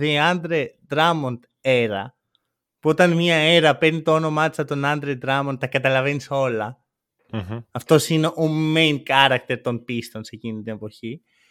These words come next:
Speaker 1: που είναι μονίμως μέτροι, μπαίνουν συνολικά δύο φορές στα play-off και πάντα κάτι χτίζουνε, αλλά δεν μας λένε ποτέ τι.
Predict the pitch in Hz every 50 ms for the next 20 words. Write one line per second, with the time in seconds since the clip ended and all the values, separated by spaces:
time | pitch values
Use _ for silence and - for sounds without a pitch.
0 | _ _ _ _ _ _ _ _ _ 208 240 277 285 285 262 214 160 123 - -
1 | _ _ _ _ 147 175 190 190 190 196 214 233 247 277 269 233 220 220 226 202
2 | 185 - - 147 147 143 180 - - _ _ _ _ _ _ _ _ _ _ _
3 | _ 165 196 226 254 254 202 180 233 226 208 - - 240 220 226 240 277 233 220
4 | 247 240 226 - - 196 - 175 160 147 139 131 123 117 110 120 170 196 - _
5 | _ _ _ _ _ _ _ _ _ _ - 220 208 - 240 247 277 285 254 311
6 | 294 - - 285 302 294 302 - 277 - - - 294 294 262 220 202 185 160 151
7 | 156 175 185 170 208 254 277 269 240 269 277 269 233 233 240 214 294 247 202 196
8 | 165 127 113